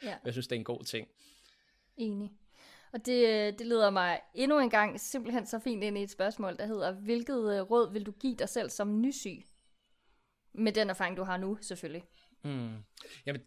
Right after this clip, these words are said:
Speaker 2: altså, fordi da jeg var, altså, helt nysyg, der tror jeg, jeg var tretten år, der fik jeg konstateret, at jeg var, øh, kronisk syg. Øh, og det tænkte jeg sgu ikke over. Altså, tretten-årige Nikolaj,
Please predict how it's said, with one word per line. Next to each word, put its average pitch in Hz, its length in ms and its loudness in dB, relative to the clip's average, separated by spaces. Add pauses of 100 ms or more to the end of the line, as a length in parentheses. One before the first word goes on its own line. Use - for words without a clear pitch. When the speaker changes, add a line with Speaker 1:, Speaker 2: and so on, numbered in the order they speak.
(160)
Speaker 2:
altså, 139 180 -8
fordi 139 120 -8
da 156 80 4
jeg 170 100 6
var, 175 80 2
altså, 127 220 -4
helt 196 260 0
nysyg, 147 460 -2
der 139 80 2
tror 151 180 0
jeg, 135 40 2
jeg 120 100 -2
var 117 140 -8
tretten 117 420 -4
år, 113 160 -2
der 117 100 -4
fik 123 220 -4
jeg 110 140 -2
konstateret, 135 640 -2
at 117 180 0
jeg 113 100 0
var, 104 220 -10
øh, 113 160 -4
kronisk 120 360 -6
syg. 113 280 -8 (320)
Øh, 110 220 -2
og 117 120 -10
det 151 180 -4
tænkte 131 300 -4
jeg 107 80 -6
sgu - 140 -8
ikke 110 200 -4
over. 113 260 -6
Altså, 110 260 -10
tretten-årige 127 580 -4
Nikolaj, 113 440 -4